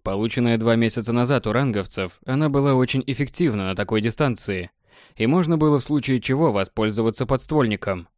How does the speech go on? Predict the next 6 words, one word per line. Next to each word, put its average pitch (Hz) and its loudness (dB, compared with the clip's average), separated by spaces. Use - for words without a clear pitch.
Однако 101 0
главную 131 2
роль 143 2
играл 123 2
сейчас 120 -2
технарь, 107 -2